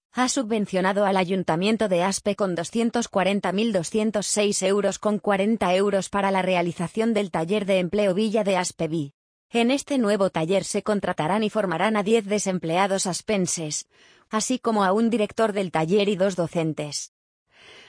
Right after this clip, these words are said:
Los desempleados obtendrán una formación durante doce meses. Cobrarán el salario mínimo interprofesional y obtendrán dos certificados de profesionalidad.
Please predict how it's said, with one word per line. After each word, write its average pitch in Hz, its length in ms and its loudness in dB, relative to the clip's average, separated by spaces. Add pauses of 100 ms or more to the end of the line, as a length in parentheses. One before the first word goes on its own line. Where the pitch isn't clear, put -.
(140)
Los 226 220 0
desempleados 214 720 -2
obtendrán 190 560 -2
una 226 180 0
formación 214 560 0
durante 196 400 0
doce 196 300 0
meses. 160 560 -4 (680)
Cobrarán 220 520 0
el 262 80 0
salario 196 440 0
mínimo 208 440 0
interprofesional 180 880 -2
y 202 80 2
obtendrán 190 580 0
dos 214 160 0
certificados 208 760 -2
de 208 100 0
profesionalidad. 165 840 -2